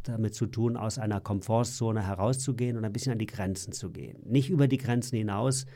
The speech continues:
nicht unvernünftig, aber doch so, dass man ja seine Physis, seine Leiblichkeit auch neu zu spüren bekommt. Das ist ein positiver Nebeneffekt des Fastens, dass der Mensch sich seiner Körperlichkeit, seiner Leiblichkeit mehr bewusst wird und, ähm,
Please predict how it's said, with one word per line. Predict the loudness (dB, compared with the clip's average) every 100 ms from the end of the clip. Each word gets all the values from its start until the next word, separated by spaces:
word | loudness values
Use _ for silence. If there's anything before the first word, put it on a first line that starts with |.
| -20 -8 2
nicht | 2 4
unvernünftig, | 6 8 8 8 6 4 0 -2 -2 -10 -6
aber | 2 2
doch | 2
so, | 0 4 4 4 -4 -18 _
dass | -2 2
man | 2 2 0 -4 -12 _ -6
ja | -2
seine | 2 2 2
Physis, | 2 4 4 2 0 -2
seine | -2 0
Leiblichkeit | 0 0 0 -2 -4 -4 -4
auch | -6 -6 -8 -2
neu | 0 0
zu | -2
spüren | -6 2 4 6 2
bekommt. | 0 -2 -4 -4
Das | -4
ist |
ein | -4 -4 -8
positiver | 0 2 2 0 0 2
Nebeneffekt | 4 4 2 -2 -4 -4 -6
des | -6 -8
Fastens, | -4 0 0 0 -2
dass | -2
der | -2
Mensch | -2 -2
sich | -4 -4
seiner | -2 -2 -4 -10 -20 _ 0
Körperlichkeit, | 2 4 4 0 -4 -4 -2
seiner | 0
Leiblichkeit | 0 0 -4 -4 -4 0
mehr | 0 0
bewusst | 0 0 0 0
wird | 0 0 -2 -6 -12 -12 -20 -10
und, | -2 0 0 -2
ähm, | -2 -2 -2